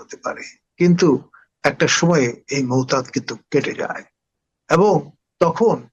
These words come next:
ভালোবাসার বদলে আন্তরিকতার সঙ্গে ঘৃণা উৎসরিত হয় এবং সেই ঘৃণার চাদরে, সেই ঘৃণার মেঘে আচ্ছাদিত হয়ে যেতে হয়। তখন চোখে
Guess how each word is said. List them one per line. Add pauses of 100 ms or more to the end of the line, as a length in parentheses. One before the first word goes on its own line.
(280)
ভালোবাসার
বদলে (960)
আন্তরিকতার (100)
সঙ্গে (440)
ঘৃণা (1000)
উৎসরিত
হয় (580)
এবং
সেই (280)
ঘৃণার (160)
চাদরে, (400)
সেই (140)
ঘৃণার (320)
মেঘে (580)
আচ্ছাদিত (100)
হয়ে
যেতে
হয়। (400)
তখন (460)
চোখে